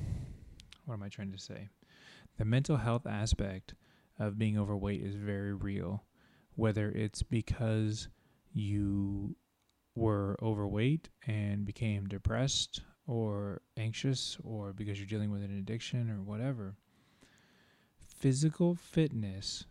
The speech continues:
physical, um, exhaustion, uh, physical exertion, that's the word I'm looking for. I don't know how, I'm no scientist, I'm no biologist,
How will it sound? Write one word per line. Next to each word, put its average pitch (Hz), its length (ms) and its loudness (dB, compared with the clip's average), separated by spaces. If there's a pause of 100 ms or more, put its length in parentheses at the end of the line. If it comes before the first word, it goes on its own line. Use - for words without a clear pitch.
(180)
physical, 143 500 2 (500)
um, 104 540 -8 (680)
exhaustion, 107 920 -2 (440)
uh, 104 240 -6
physical 123 640 -2 (140)
exertion, 104 760 2
that's 101 200 0
the 117 60 -2
word 101 140 -2
I'm 98 140 0
looking 104 200 -4
for. 104 320 -4 (1800)
I 107 100 -2
don't 107 100 6
know 139 100 12
how, 127 340 6
I'm 110 280 4
no 113 120 6
scientist, 98 640 -2
I'm 110 140 2
no 110 100 4
biologist, 95 720 -8